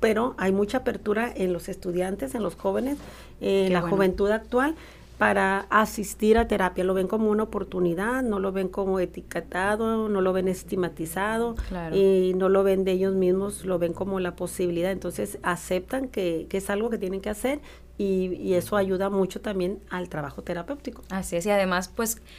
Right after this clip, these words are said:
Speaker 2: creo, en mi opinión personal, creo que también esta generación actualmente está como que más abierto a la idea de, pues, llevar de la mano lo que viene siendo la terapia, el desarrollo personal.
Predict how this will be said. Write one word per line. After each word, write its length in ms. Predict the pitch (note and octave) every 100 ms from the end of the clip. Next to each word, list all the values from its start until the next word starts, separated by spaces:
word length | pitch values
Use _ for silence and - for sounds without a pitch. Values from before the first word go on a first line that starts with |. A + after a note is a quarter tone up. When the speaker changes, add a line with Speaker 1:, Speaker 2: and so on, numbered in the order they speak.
| -
Speaker 2:
creo, 200 | - G#3+
en 360 | G3+ G#3+ F#3+ F3+
mi 80 | G3
opinión 320 | F#3 F3 F3
personal, 320 | G3+ G#3 E3+
creo 160 | F#3+ G3
que 80 | G3
también 520 | F3+ E3+ E3 E3+ -
esta 340 | F#3 F3 F3+ F#3
generación 560 | G3 F3+ E3 E3+ E3
actualmente 800 | E3 E3 F3 E3+ E3+ D#3+ F3 F3+
está 300 | D#3+ - D#3
como 180 | F3 F3
que 100 | E3+
más 220 | E3 D#3
abierto 420 | E3+ F3 E3+ E3+
a 60 | E3
la 60 | E3+
idea 260 | D#3+ D#3+
de, 220 | E3 E3 - - - -
pues, 200 | A3+ A3+
llevar 320 | G#3+ G3 F3+ F3+
de 80 |
la 120 | F#3 F3+
mano 440 | E3+ E3+ F3 E3
lo 120 | F3 F3
que 120 | E3+
viene 180 | E3 E3
siendo 180 | D#3+
la 140 | D#3 D#3
terapia, 640 | D3 F#3+ F#3 F#3+ F3+ F3+ - - -
el 140 | F3
desarrollo 760 | F#3 F3 D#3+ D#3+ E3+ F3 F3 E3+
personal. 720 | D#3+ - E3 F#3 F#3+ F#3+